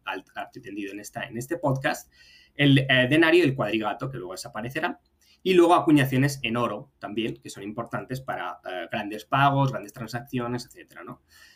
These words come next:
Que luego se ha sustituido en época silana por, ya por el áureo, ¿vale?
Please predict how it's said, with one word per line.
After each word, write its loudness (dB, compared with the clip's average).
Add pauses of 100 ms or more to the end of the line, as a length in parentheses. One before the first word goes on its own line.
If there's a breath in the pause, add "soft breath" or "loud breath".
Que 2
luego 6
se 0
ha -2
sustituido 0
en -12
época -14
silana -2
por, -16
ya -10
por -18
el -20
áureo, -20 (200)
¿vale? -12